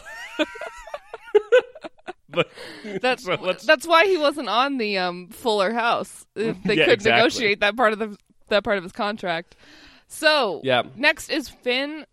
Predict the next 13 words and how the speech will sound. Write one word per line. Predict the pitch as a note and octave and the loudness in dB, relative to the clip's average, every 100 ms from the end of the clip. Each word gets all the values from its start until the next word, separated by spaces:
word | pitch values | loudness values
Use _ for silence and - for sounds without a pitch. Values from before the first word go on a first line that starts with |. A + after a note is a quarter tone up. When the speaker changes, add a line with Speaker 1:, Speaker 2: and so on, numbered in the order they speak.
| - | -14
Speaker 2:
and, | A3+ A3 G#3+ G3+ | -10 -8 -8 -4
uh, | G3+ F#3+ F#3 F3+ | -2 -2 -2 -4
Rachel | G3+ - G#3 F#3+ | -6 -6 -6 -6
discussing | G3 - - A3+ - A3+ G#3+ G#3+ | -6 -12 -4 -4 -4 -8 -8 -10
Finn | - - A3+ A3+ A3 G#3+ - _ _ _ | -14 -4 -2 -2 -10 -12 -18 _ _ _
being | A3+ G#3 G3+ | -4 -4 -2
off | F3+ - | -4 -4
the | F#3 | -16
football | F#3+ E3+ - - | -14 -14 -16 -18
team. | - D#3 E2 F#3+ _ _ _ _ - | -20 -20 -20 -20 _ _ _ _ -4
Speaker 1:
Yeah. | G#3+ | -2
Speaker 2:
Uh, | G3+ G3 F#3+ F3+ - _ _ | 0 0 0 -2 -4 _ _
Rachel, | G#3 B3 B3 D4+ | -8 -8 -8 -14